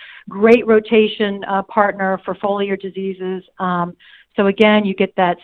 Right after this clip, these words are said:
Sclerotinia control, but if you're, uh, growing, uh, vegetables and fruits, um, you get, you know, all the broad, uh, activity that you might see with a product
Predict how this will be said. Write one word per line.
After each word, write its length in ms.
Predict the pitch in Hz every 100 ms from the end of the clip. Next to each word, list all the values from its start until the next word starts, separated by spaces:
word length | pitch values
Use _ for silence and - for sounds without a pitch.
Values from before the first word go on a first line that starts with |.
| -
Sclerotinia 540 | 190 190 247 240 220
control, 560 | 226 196 214 190 185 185
but 160 | 185
if 160 | 185 190
you're, 320 | 196 185 180
uh, 20 |
growing, 760 | 185 196 196 196 190 185 180 180 _ _ - _
uh, 220 | 180 175
vegetables 640 | 170 208 214 220 196 196 190
and 180 | 180 -
fruits, 400 | 208 202 196 - - 185
um, 360 | 180 175 175 175
you 100 | 196
get, 240 | 202 185 - _
you 80 | 220
know, 140 | 190 -
all 260 | 226 240
the 120 | 226 190
broad, 520 | 190 175 170 170 165 _ _ _ _
uh, 440 | - 175 160 156 165 _ -
activity 540 | 190 190 - 185 180
that 160 | 180 175
you 100 | 185
might 220 | 180 170 -
see 200 | 196 180
with 180 | 175 170
a 60 | 175
product 520 | - 175 175 165